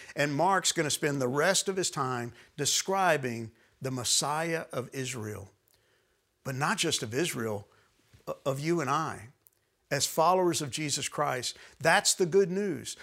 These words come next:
That's the good news that Mark unpacks. That's the good news that Matthew and Luke and John unpack. It's the good news or the gospel of the kingdom.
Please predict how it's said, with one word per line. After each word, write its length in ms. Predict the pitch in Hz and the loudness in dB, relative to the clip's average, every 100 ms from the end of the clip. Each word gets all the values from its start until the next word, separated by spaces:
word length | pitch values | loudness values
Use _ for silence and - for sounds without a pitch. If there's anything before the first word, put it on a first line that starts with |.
| - | 2
That's 220 | 180 190 | 6 6
the 100 | 190 | 6
good 200 | 170 196 | 8 8
news 260 | 180 196 185 | 8 4 4
that 100 | 175 | 2
Mark 340 | 165 180 196 - | 2 2 2 2
unpacks. 480 | 135 - 143 120 | -2 0 0 2
That's 240 | - 180 - | 2 4 6
the 80 | 180 | 6
good 180 | 185 | 6
news 280 | 180 190 180 | 6 4 4
that 100 | 185 | 2
Matthew 560 | 160 180 196 - 151 127 | 2 2 2 0 -2 0
and 180 | 123 156 | 0 4
Luke 320 | 208 175 - | 6 6 4
and 140 | 143 | -2
John 340 | 143 202 185 165 | 0 0 0 0
unpack. 480 | 127 - 135 113 - - - | -2 -4 -6 -6 -12 -18 0
It's 240 | 180 - | 2 2
the 120 | - | 2
good 360 | 151 120 226 233 | 0 2 4 4
news 380 | 190 147 135 127 | 0 0 0 0
or 140 | 151 | -2
the 100 | 143 | -2
gospel 560 | 135 202 196 - 143 143 | 0 2 2 2 -4 -4
of 160 | 131 139 | -2 -4
the 80 | |
kingdom. 540 | 156 185 202 160 107 | -4 -2 -2 -4 -10